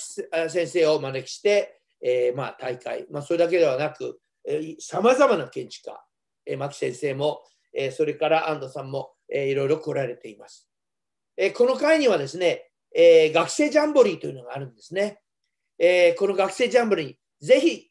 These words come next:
えー、皆さんにも参加してもらいたい。去年かな、えー、明治大学で、一昨年か、えー、明治大学で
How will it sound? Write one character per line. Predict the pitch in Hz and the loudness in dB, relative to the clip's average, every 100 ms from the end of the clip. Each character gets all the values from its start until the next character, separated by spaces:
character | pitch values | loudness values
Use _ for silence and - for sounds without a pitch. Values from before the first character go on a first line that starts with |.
| _ | _
え | 160 | -2
ー、 | 151 | -2
皆 | 156 151 | -2 -6
さ | 160 | -6
ん | 139 | -8
に | 147 | -6
も | 190 180 | -4 -6
参 | - 160 147 | -6 -6 -4
加 | 151 | -6
し | |
て | 151 | -6
も | 139 | -4
ら | 135 | -2
い | 131 | -4
た | 110 | -8
い。 | - _ _ _ _ | -14 _ _ _ _
去 | - 359 | -2 0
年 | 339 180 | 0 -2
か | - 147 | -8 -10
な、 | 247 - _ _ _ - | -10 -12 _ _ _ -2
え | 160 165 | 0 2
ー、 | |
明 | 185 | 2
治 | 269 302 | 0 2
大 | 311 | 0
学 | 240 151 | 0 -6
で、 | 139 - - - | -8 -12 -12 -12
一 | 143 | -2
昨 | 254 | 0
年 | 240 - | 0 -4
か、 | - - _ _ _ - | -12 -18 _ _ _ -8
え | 160 | -4
ー、 | |
明 | 185 240 | -2 -2
治 | 220 | -2
大 | 262 262 | -2 -2
学 | 220 170 | -2 -4
で | 139 - | -6 -8